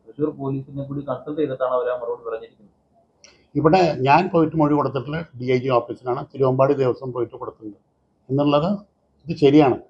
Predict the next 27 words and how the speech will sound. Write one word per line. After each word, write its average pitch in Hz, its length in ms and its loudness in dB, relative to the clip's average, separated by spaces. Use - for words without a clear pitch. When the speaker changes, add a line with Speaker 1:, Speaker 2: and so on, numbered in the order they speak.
Speaker 2:
ഒരു 170 120 4
പക്ഷേ 180 240 2
അതിൽ, 170 300 4
ആ, 147 40 -2
അത്, 147 220 4
അതൊരു 151 460 2
ഫൈനൽ 143 340 4
രൂപത്തിലേക്ക് 151 600 2
എത്തിയോ 147 300 0
ഇല്ലയോ 143 200 -2
എന്നുള്ളത് 143 260 -2
നമുക്കറിയില്ല. 127 440 0
ഇവിടെ 120 180 -2
നമുക്കറിയാലോ, 143 520 4
ഒരു, 139 140 2
ഒരു, 135 140 0
ഒരു 143 280 4
ഇഷ്യൂ 151 300 4
വന്നു 139 180 4
കഴിഞ്ഞാൽ 143 280 4
ഒരു 139 100 4
അന്വേഷണം 135 400 2
തുടങ്ങിയാൽ 139 280 2
ചിലപ്പോൾ 135 300 0
പത്ത് 131 120 0
കൊല്ലം 131 180 0
എടുക്കും. 113 240 -8